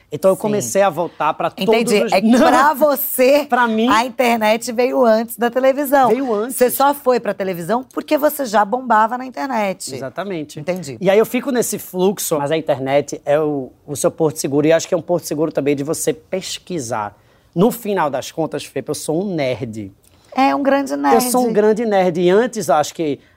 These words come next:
Speaker 1: a cultura nerd era uma coisa meio subjugada, que sofria
Speaker 2: Oh.
Speaker 1: preconceito, uma coisa meio de pessoas que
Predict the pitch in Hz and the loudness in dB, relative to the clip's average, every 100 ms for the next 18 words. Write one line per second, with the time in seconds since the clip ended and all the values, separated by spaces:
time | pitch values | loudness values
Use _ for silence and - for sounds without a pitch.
0 | _ 147 - 175 170 156 143 147 165 160 | _ -4 -4 -6 -2 0 0 0 0 -2
1 | 160 165 165 151 170 165 170 175 175 175 | -2 -2 -2 0 0 2 2 4 4 4
2 | 160 131 - _ _ - _ _ - 220 | 4 0 -4 _ _ -20 _ _ -6 -2
3 | 208 220 175 208 196 170 185 - 147 147 | -2 0 2 4 2 0 -4 0 2 4
4 | 143 151 185 214 175 - - 170 185 190 | 4 4 2 0 -6 -10 -10 -6 -2 0
5 | 175 175 175 170 180 160 165 165 170 139 | 0 -2 -6 -4 -4 -6 -4 -4 -6 -8
6 | - _ - 165 - 175 165 - 185 175 | -18 _ -8 -6 0 2 2 -2 -2 2
7 | 160 | 2